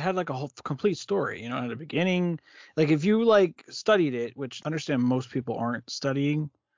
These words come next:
this before they go on vacation, but it had a beginning, you know, like, the, like, how Earth, like, of course, was formed, and it had, like, a middle,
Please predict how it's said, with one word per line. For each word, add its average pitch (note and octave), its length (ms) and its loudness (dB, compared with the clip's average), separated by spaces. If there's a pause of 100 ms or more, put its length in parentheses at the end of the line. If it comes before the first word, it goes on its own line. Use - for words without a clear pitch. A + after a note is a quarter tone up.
(340)
this D#3 160 4
before C3 340 2
they C3 100 4
go B2+ 120 0
on C3+ 180 2
vacation, C#3 580 -2 (380)
but A3 100 4
it B3 40 6
had C4+ 80 6
a C4 80 4
beginning, F#3+ 640 2 (180)
you A3+ 80 0
know, A3 240 4
like, F3 360 2
the, E3 220 0
like, D#3 200 0
how D#3+ 200 2
Earth, D3 260 0 (100)
like, D3 160 -2
of - 40 -20
course, - 360 -6
was C3+ 160 -12
formed, D3+ 580 2 (320)
and E3+ 140 -2
it E3 80 4
had, E3+ 100 4
like, E3+ 140 4
a D3+ 40 4
middle, D3+ 560 6